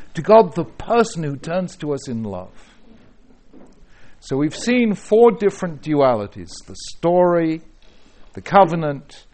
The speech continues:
the relationship, the name, each of which has a universal and it has a particular.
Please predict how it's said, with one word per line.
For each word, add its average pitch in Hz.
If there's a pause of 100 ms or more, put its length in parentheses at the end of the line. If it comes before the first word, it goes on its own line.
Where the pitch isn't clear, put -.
(200)
the 120
relationship, 156 (140)
the 135
name, 156 (440)
each 196
of 180
which 170
has 135
a 127
universal 156 (340)
and 143
it 135
has 131
a 135
particular. -